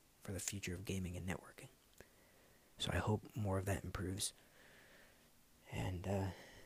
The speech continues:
yeah, that is, uh, that's essentially the only cons I can think of.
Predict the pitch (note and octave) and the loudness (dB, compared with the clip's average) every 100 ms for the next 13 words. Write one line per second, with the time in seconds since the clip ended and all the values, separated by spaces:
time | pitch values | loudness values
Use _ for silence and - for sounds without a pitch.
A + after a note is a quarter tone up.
0 | - - - - - - - - - - | -18 -18 -20 -20 -20 -20 -20 -20 -20 -20
1 | - - - - - G2 G#2 - - - | -20 -20 -20 -20 -4 0 0 0 -10 -12
2 | - F#2 F2+ F2+ - - F#2 F#2 - - | -4 0 4 4 2 4 2 4 2 0
3 | - - - G2 G2+ G2+ G2 G2 G2 G2+ | -4 -2 2 2 2 2 4 2 2 0
4 | G2+ G2+ - G#2+ G2+ G#2 G2+ G#2 | 2 0 0 0 2 4 2 -2